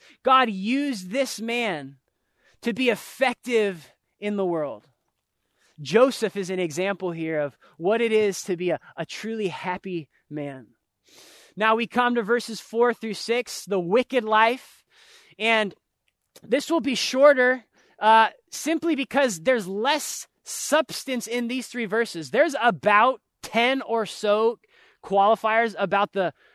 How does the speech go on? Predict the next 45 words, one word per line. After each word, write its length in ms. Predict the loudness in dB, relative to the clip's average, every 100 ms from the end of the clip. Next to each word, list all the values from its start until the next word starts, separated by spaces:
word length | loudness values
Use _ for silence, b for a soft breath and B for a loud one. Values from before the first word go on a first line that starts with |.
| b
the, 300 | -2 0 -2 -4
the 340 | -2 0 -2
blessed 500 | -6 -4 -2 -2 -2
man. 340 | 0 0 -2 0
There's 180 | 0 0
about 360 | 2 2 2
five 680 | -2 0 4 4 4 0 -4 _ b b b
of 160 | 0
the 120 | 4 2
wicked 300 | 2 0 -2
man. 220 | -2 -4
And, 120 | -4
and 180 | -4 0
that 220 | 2 2 2
in, 220 | -4 -4 _ _
in 160 | -2 0
and 120 | 0
of 180 | 2 2
itself 640 | 0 -6 -6 2 6 4 2
is 140 | -6
significant. 560 | -4 -2 -4 -4 -8 -6
They 80 |
both 320 | -2 0 0 0
get 180 | -2 -2
the 80 | -10
same 240 | -4 -4
amount 240 | -2 0 0
of 140 | -2
airtime. 580 | -2 -4 -4 -4 -4 -6
You 80 | -6
get 160 | -8
three 140 | -8 -10
verses, 360 | -8 -8 -12
you 140 | -10 -6
get 160 | -6
three 160 | -6 -10
verses. 540 | -10 -14 -16 -20 -20 _ B B B B B
But 140 | 4 8
what 160 | 8
it's 120 | 6
saying 440 | 4 4 6 4 0
is 280 | -2 -4 2
there's 240 | 2 2
simply 600 | -2 -4 -4 -4 -2 -2
less 560 | -2 2 4 4 -2